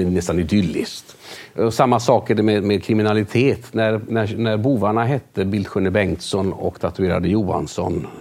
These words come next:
då, då, då funkade det. Men nu, när det är så att när man ska prata om de här sakerna så hänger det så uppenbart ihop med invandring, då blir det så väldigt svårt att prata om det för att vi är rädda att då,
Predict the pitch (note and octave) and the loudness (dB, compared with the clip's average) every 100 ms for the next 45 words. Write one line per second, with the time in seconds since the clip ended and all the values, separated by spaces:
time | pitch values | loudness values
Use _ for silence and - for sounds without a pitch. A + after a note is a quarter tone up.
0 | - F#2 E2 - D#2 D2+ C2 - F#2 - | -8 -4 -4 -6 -6 -6 -4 -4 -4 -4
1 | G2+ E2+ E2+ F2 G#2+ A#2 E3+ A3+ G#2+ - | -4 -4 -4 -2 2 4 4 2 -2 -6
2 | - - - - - B2+ D3 C3+ A#2+ A#2+ | -16 -20 -20 -12 -2 0 4 2 2 0
3 | G#2 A#2 A#2+ A2+ - C3 - A#2+ A#2+ - | 0 -2 0 -4 0 0 0 -2 -2 -2
4 | B2 F#2 F#2+ A2+ A2 D3+ D3 D3 C#3 - | -2 -2 -4 -4 -2 -2 0 0 -2 -4
5 | - G#3 - - D3 D3+ A#3+ A3+ - D3+ | 0 0 0 -2 2 4 4 2 2 2
6 | A#2 - - - A#2+ G2 F2+ - _ - | 0 -4 -20 -6 0 0 0 -8 _ -20
7 | - - - - B2+ G#2+ E2+ E2+ F#2 G#2 | -20 -18 -16 -2 2 2 2 0 0 2
8 | C3 C3 D3+ D3 D3 - C#3+ B2 A3 D3+ | 2 2 0 2 0 0 -2 2 2 2
9 | A#2 - D3 A#2+ - C3 F#2 G#2 G2+ F2+ | -2 -2 -2 -2 -2 -2 0 -2 -2 -2
10 | F#2 G2+ G2+ A2+ G2 F2 G2 F#2 - F#2 | -4 -2 0 0 0 -2 -2 -8 -4 -2
11 | F2 | -2